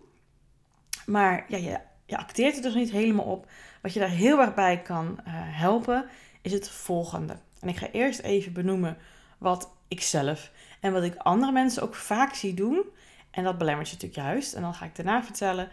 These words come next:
wat in ieder geval naar mijn optiek iets is wat je echt verder kan helpen in dit proces. Want wat ik vaak, hè, en op verschillende manieren heb ik het al een keertje aangestipt, maar nu ga ik het in dit licht doen. Wat ik vaak mensen zie doen als ze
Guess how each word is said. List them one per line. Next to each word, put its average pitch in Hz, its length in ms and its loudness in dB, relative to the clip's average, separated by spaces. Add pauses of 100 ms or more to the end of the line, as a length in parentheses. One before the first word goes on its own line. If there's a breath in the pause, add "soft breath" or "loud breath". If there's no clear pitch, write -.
(360 loud breath)
wat 185 220 -4
in 196 80 -2
ieder 196 140 2
geval 180 360 -6 (200)
naar 180 220 -6
mijn 220 240 4
optiek 254 380 -4
iets - 220 -6
is 202 300 -2
wat 190 240 -8
je 190 180 -10
echt - 260 -2
verder 202 200 0
kan 190 160 -8
helpen 160 320 -4
in 175 80 -4
dit 160 140 -8
proces. - 560 -12 (1160 soft breath)
Want 226 180 2
wat 254 140 4
ik 254 100 0
vaak, - 440 4 (680)
hè, 233 260 0 (500)
en 214 160 0
op 208 60 -4
verschillende 233 360 2
manieren 226 200 6
heb 208 100 -4
ik 214 60 -2
het 202 80 -2
al 196 40 -2
een 190 100 -6
keertje - 180 -6
aangestipt, 254 400 2
maar 190 100 -2
nu 208 140 2
ga 196 100 -4
ik 185 60 -6
het 180 80 -10
in 175 140 -6
dit 233 200 2
licht 285 220 -2
doen. 240 360 -4 (480 loud breath)
Wat 226 120 -2
ik 226 80 0
vaak 262 300 0
mensen 233 300 4
zie 180 160 -4
doen 277 240 -2
als 196 220 -4
ze 190 180 -6